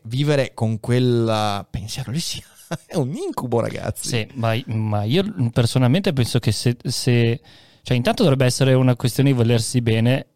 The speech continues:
Speaker 2: il fatto di fare una qualunque professione tentando di portarsi dietro se stessi <laughs> nel modo
Speaker 1: Mamma
Speaker 2: più
Speaker 1: mia,
Speaker 2: completo
Speaker 1: sì,
Speaker 2: possibile.
Speaker 1: assolutamente.
Speaker 2: È una libertà assoluta, è una cosa che ahimè è anche un po' rara, per cui quando lo fai, eh, eh,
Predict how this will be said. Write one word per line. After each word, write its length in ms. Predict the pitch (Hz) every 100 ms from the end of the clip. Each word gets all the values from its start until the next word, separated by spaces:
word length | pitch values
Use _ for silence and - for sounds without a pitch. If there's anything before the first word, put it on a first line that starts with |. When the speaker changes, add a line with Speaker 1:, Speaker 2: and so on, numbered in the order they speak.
| -
Speaker 2:
il 80 | 117
fatto 260 | - 123 123
di 320 | 123 123 - -
fare 360 | - 131 127
una 160 | 120 120
qualunque 300 | 123 123 127
professione 480 | 123 113 - 120 120
tentando 360 | 113 113 110
di 120 | 113
portarsi 420 | 110 110 110 - 113
dietro 340 | 113 - 113 -
se 180 | -
stessi 640 | 110 - 107 95 - 147 -
<laughs> 0 |
nel 140 | 165
modo 240 | 147 127 143
Speaker 1:
Mamma 100 | 131
Speaker 2:
più 100 | 123
Speaker 1:
mia, 80 | 120
Speaker 2:
completo 340 | 110 113 107
Speaker 1:
sì, 60 | 107
Speaker 2:
possibile. 400 | 92 - 98 98
Speaker 1:
assolutamente. 300 | - 107 - -
Speaker 2:
È 60 | 147
una 140 | 156 151
libertà 440 | 151 147 139 220
assoluta, 580 | 220 143 120 113 113 113 - - -
è 180 | 151 147
una 240 | 143 147
cosa 320 | 180 151 131
che 240 | 120 135 -
ahimè 540 | 139 139 139 127 127 -
è 200 | - 123 127
anche 640 | 131 143 147 135 123 - - 165
un 200 | 123 120
po' 180 | 147 139
rara, 440 | 120 110 120 165 - _ _
per 140 | 139 131
cui 180 | 156 127
quando 280 | 139 139
lo 100 | 135
fai, 500 | 127 147 135 120 113 -
eh, 260 | 127 120 -
eh, 200 | 131